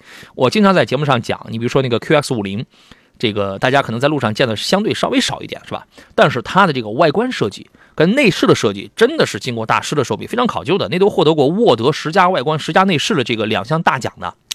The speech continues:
确实是这样。那么这次的六零的，Q X六零的 Monograph 呢，这台车呢，我觉得设计了也是非常的这个大气，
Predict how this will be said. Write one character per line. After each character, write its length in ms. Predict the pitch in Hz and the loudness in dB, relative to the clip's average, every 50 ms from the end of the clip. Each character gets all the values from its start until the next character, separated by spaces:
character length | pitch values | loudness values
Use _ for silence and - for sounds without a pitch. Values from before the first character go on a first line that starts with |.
| _ | _
确 160 | - - 143 131 | -6 -4 -2 -2
实 60 | 165 | -2
是 100 | 147 139 | -2 0
这 100 | 117 117 | 0 0
样。 100 | 92 - - - - - - - - - | 0 0 -4 -20 -20 -20 -20 -20 -16 -8
那 100 | - 196 | -4 0
么 80 | 190 175 | 0 2
这 180 | - 240 185 | 4 4 4
次 140 | 151 - 165 | 4 4 2
的 80 | 147 127 | 2 4
六 180 | 151 202 185 | 6 6 6
零 160 | 151 123 107 123 | 6 4 2 2
的 80 | 143 | 0
，Q 180 | 143 - 170 160 | 0 0 -2 -2
X 120 | 143 - | 0 0
六 80 | 156 131 | 0 0
零 80 | 117 | 0
的 80 | 127 131 | 0 2
Monograph 480 | 123 143 151 147 143 143 139 - - 117 | 2 2 2 2 4 2 2 2 0 -4
呢， 120 | 107 101 | -6 -6
这 140 | 98 - 160 | -4 -2 -2
台 160 | 117 110 135 | 0 0 -2
车 240 | - - - 175 160 | -2 -2 0 0 0
呢， 100 | 123 101 | 0 -2
我 80 | 92 | -4
觉 120 | 95 95 113 | -4 -4 -4
得 100 | 135 135 | -2 -2
设 160 | - - 147 | 0 0 0
计 80 | 120 117 | 2 0
了 180 | 110 107 104 - - - - - - | -2 -4 -6 -8 -12 -20 -20 -18 -12
也 100 | - - | -10 -8
是 120 | - 127 131 | -6 -4 -2
非 100 | - 151 | -2 -2
常 140 | 127 135 | 0 2
的 100 | 143 143 | 2 0
这 140 | 127 117 110 | 0 0 -2
个 220 | 104 104 101 104 107 - | -4 -4 -6 -8 -6 -2
大 120 | - - - - | -2 -2 -2 -2
气， 260 | - - - - _ | -8 -8 -8 -8 _